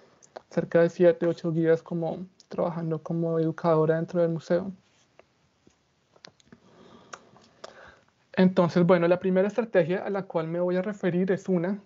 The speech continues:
que se llama la anteimagen. La anteimagen hace referencia a los conocimientos previos que tenían las personas a ingresar antes de llegar al museo,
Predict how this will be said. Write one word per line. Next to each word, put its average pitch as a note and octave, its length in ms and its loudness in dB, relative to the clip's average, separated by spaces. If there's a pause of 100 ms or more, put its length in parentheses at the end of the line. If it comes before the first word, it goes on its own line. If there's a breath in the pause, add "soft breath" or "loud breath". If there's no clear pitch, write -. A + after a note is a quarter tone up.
(100)
que F#3 80 -8
se F3+ 140 -4
llama D#3+ 380 -2
la E3+ 380 -2
anteimagen. E3 880 -4 (720 loud breath)
La A3 240 4
anteimagen A3 720 0 (240)
hace G3 240 -4
referencia G#3 1040 0 (340)
a G3 120 2
los F3+ 200 2
conocimientos F3 800 -4
previos G3 400 4
que F#3+ 120 -6
tenían E3+ 300 -4
las E3 160 -2
personas F3 800 -4 (240)
a E3+ 140 -2
ingresar D#3+ 720 -4 (800)
antes F3+ 420 0
de F#3+ 140 2
llegar E3 260 2
al D#3+ 120 2
museo, F3+ 440 -2